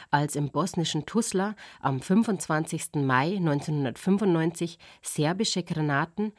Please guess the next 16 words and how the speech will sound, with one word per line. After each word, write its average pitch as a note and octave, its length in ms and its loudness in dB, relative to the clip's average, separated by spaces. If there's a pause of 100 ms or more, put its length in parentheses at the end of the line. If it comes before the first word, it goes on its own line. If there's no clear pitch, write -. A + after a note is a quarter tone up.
(100)
siebzig - 680 -2
junge F3 260 6
Menschen C#3 460 0
zerfetzen. - 600 -8 (500)
Sie D#3+ 220 0
wollten E3+ 340 2
am C#3 140 0
Tag - 320 -4
der D3 100 2
Jugend E3 380 4
gemeinsam C#3+ 480 0
feiern. A#2+ 420 -4 (580)
Knapp - 400 0
einen G#3 280 6
Monat F3+ 280 2
später E3+ 480 -4